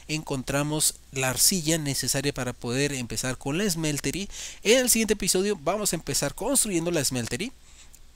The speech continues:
o sea, hacer la fundición del mod de Tinkers, para poder empezar a crear diferentes herramientas que nos van a usar o nos van a servir muchísimo. Así que por aquí vamos a ir dejando este episodio así cortito, porque no quiero atiriciarlos tampoco con tantas, eh, que,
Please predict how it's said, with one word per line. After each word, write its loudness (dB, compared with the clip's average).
o -8
sea, -6
hacer -2
la 0
fundición -2
del 0
mod -4
de -4
Tinkers, -4
para 4
poder 2
empezar 0
a -2
crear -2
diferentes -2
herramientas 0
que -2
nos -2
van -4
a -4
usar -4
o -2
nos -4
van 0
a 0
servir -2
muchísimo. -4
Así 2
que 2
por 4
aquí 4
vamos 6
a 2
ir -2
dejando 0
este 0
episodio -4
así -2
cortito, -6
porque -8
no -8
quiero -2
atiriciarlos -2
tampoco -6
con -8
tantas, 0
eh, -6
que, -12